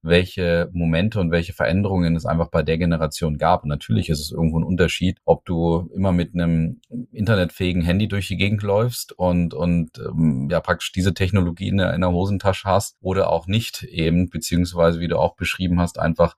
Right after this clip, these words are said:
ja, äh, deine Generation völlig natürlicherweise einfach mit, mit den sozialen Medien oder mit einem völlig anderen Kanälen aufgewachsen ist und die vielleicht auch viel nativer, instinktiver, intuitiver praktisch auch konsumiert. Also finde ich eine, eine gute Herangehensweise,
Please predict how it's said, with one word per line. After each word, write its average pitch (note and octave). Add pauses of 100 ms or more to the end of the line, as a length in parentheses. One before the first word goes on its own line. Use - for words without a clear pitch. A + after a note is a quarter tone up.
(100)
ja, D#2 (200)
äh, D#2+
deine F2
Generation E2+ (140)
völlig F#2+
natürlicherweise F2
einfach E2+
mit, -
mit F2
den E2
sozialen E2+
Medien F2+
oder D#2
mit D#2+
einem E2
völlig -
anderen E2+
Kanälen F2
aufgewachsen D#2
ist D2+
und D#2+
die E2
vielleicht E2
auch D#2+
viel F2+
nativer, E2+
instinktiver, F2
intuitiver E2+
praktisch -
auch D#2+ (100)
konsumiert. E2
Also D2
finde G2
ich F#2
eine, F2
eine F2
gute G2
Herangehensweise, G2